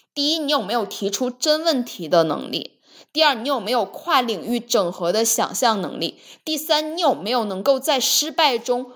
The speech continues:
复盘总结出经验的能力，将你的失败转化为认知资产的能力？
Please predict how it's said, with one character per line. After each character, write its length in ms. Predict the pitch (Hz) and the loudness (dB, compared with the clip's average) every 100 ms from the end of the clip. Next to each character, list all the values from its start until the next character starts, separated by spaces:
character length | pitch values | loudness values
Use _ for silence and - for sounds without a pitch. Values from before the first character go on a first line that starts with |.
| - | -10
复 280 | - 403 | 0 4
盘 240 | 339 202 220 | 4 2 0
总 280 | 233 175 175 | 0 0 2
结 120 | 180 | 2
出 220 | - 285 | 2 -4
经 260 | 277 320 359 | -2 0 2
验 160 | 277 | 2
的 100 | 180 | 2
能 220 | 127 - | -2 -6
力， 160 | 170 143 - - | -10 -14 -18 -16
将 240 | - 320 330 | 0 0 2
你 40 | |
的 80 | 196 | 0
失 240 | - - | 0 0
败 160 | 311 294 | 4 2
转 200 | 247 160 | 2 -4
化 220 | - 269 | 0 0
为 200 | 226 196 | 2 0
认 200 | 233 311 | 0 -2
知 180 | 269 330 | -2 -2
资 160 | 392 427 | 0 0
产 160 | 302 | 0
的 100 | 165 | -2
能 200 | 107 90 | -4 -4
力？ 160 | 190 | -4